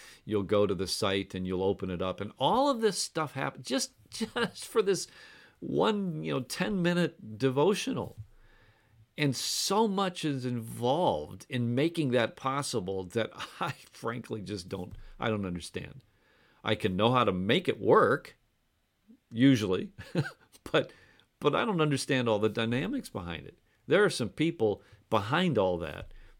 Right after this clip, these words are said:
that are very, very smart and have some great skill and, and wisdom in knowing how to put their knowledge to practice to make all these things possible. Now, I say all that to say this.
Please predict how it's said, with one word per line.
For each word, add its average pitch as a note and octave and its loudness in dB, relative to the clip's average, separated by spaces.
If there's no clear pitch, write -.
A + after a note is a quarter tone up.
that A2 0
are G2+ 2
very, D#3+ 2
very C#3+ 2
smart G#2+ -2
and G#2+ -2
have A2+ 2
some F#2 -4
great C3+ 2
skill - 2
and, G#2 -4
and G#2 -6
wisdom G#2 2
in G#2 -4
knowing A#2+ 2
how A#2+ 0
to A2+ -8
put D#3+ -2
their C3 4
knowledge A#2 2
to - -10
practice G#2+ -2
to A2+ -2
make G#2 2
all F#2 2
these F2 -6
things D#2 -8
possible. - -14
Now, A#2+ 0
I B2+ 2
say G3+ 4
all D#3 8
that E2+ -2
to A#2 -8
say G#2 0
this. B2 0